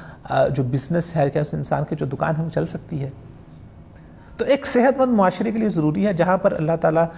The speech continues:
ने आपको माशरे के उस तबके के अंदर रखा है, जहाँ पर आप लोगों की ज़रूरियात की चीज़ें बनाते हैं और उनको बेचते हैं और आप एक business करते हैं, वहाँ पर आपको अपना गाहक भी चाहिए।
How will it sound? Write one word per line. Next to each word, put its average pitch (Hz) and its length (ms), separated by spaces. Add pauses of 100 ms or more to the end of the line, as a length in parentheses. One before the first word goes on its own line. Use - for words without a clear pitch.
(240)
ने 160 80
आपको 160 440 (540)
माशरे 160 420
के 190 140
उस - 220
तबके 175 320
के 175 60
अंदर 156 180
रखा 147 200
है, 156 160
जहाँ 156 220
पर 151 140 (100)
आप 151 300 (260)
लोगों 151 260
की 156 120
ज़रूरियात 147 460
की 156 100
चीज़ें 143 360
बनाते 131 420
हैं 143 120
और 135 80
उनको 135 240
बेचते 139 400
हैं 143 80
और 135 40
आप 139 280
एक 143 160
business 143 380
करते 147 260
हैं, 180 80
वहाँ 156 180
पर 165 140
आपको 190 500 (300)
अपना 170 240
गाहक 160 380
भी 175 100
चाहिए। 139 420